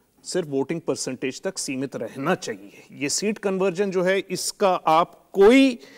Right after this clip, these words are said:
सीधा उपाय, कोई मैथमेटिकल फॉर्मूला जो हम लोग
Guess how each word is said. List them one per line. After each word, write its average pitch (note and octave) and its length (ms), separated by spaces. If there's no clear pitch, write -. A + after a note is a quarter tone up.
सीधा G3+ 640
उपाय, F#3 640
कोई G3+ 280
मैथमेटिकल F3 680
फॉर्मूला D#3+ 600
जो D#3 400
हम D3 260
लोग D#3+ 360